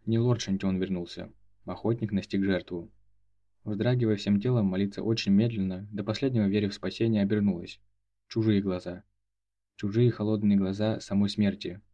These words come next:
Пронзительные, зелёные. В руках взведённый арбалет. Вместе с Луной из тени неслышно вышли призрачные гончие. Горящие глаза соперничали с пламенем пожара. Всё повторялось вновь, только наяву.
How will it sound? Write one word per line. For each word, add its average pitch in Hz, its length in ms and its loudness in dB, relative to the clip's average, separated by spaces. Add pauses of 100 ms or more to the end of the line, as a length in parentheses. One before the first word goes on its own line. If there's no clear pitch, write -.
(200)
Пронзительные, 101 720 0 (120)
зелёные. 98 580 0 (440)
В 101 60 -10
руках 113 420 -2 (180)
взведённый 101 500 0
арбалет. 98 440 -2 (1200)
Вместе 101 300 0
с - 80 -6
Луной 110 300 2
из 98 80 -4
тени 107 280 2
неслышно 98 580 -2
вышли 98 300 -4
призрачные 95 480 -2
гончие. 90 500 -6 (420)
Горящие 110 480 -2
глаза 110 280 0
соперничали 101 640 -2
с - 80 -8
пламенем 92 380 -2
пожара. 95 480 -4 (520)
Всё - 180 -4
повторялось 104 500 -2
вновь, 95 300 -2 (220)
только 101 240 -2
наяву. 101 500 2